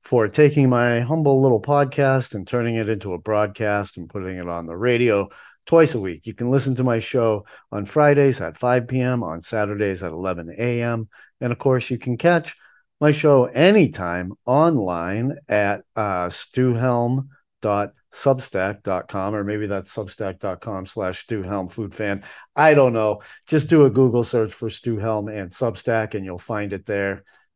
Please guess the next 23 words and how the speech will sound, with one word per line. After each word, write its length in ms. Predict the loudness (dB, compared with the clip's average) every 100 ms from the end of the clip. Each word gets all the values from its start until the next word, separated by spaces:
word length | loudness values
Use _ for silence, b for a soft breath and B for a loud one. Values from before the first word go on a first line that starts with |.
| _
I, 160 | -10 -8 -10
these 300 | -6 -2 -2 2
U 140 | 4
R 220 | 4 4
Ls, 320 | 2 2 0
I'm 200 | -2 -4
too 240 | -2 2 4
old. 300 | 4 2 0
I'm, 640 | -6 -6 -8 -12 -14 -14
folks, 320 | -4 -2 0
I've 80 | -2
been 160 | -2 -2
remembering 540 | -2 -2 -2 0 -2
U 180 | -2 0
R 220 | 2 2
Ls 240 | 0 -2 -6
since 220 | -12 -10
the 100 | -10
nineteen 500 | -8 -8 -10 -10 -8
eighties, 400 | -8 -8 -10 -12
it 120 | -16
feels 360 | -12 -10 -10 -10
like, 360 | -12 -12 -14